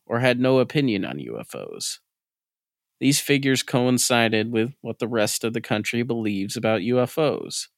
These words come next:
In a Gallup poll in March of nineteen eighty-seven, forty-nine percent of those surveyed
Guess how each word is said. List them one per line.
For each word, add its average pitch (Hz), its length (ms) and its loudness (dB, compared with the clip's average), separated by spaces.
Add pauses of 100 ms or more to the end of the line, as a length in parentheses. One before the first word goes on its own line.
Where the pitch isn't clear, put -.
(800)
In 139 120 2
a 139 40 2
Gallup 147 380 2
poll 147 360 4
in 131 100 4
March 127 360 2
of 123 140 -6
nineteen 127 420 0
eighty-seven, 113 800 0 (160)
forty-nine 160 680 2
percent 139 420 0
of 104 100 -6
those 76 360 -2
surveyed 101 580 -4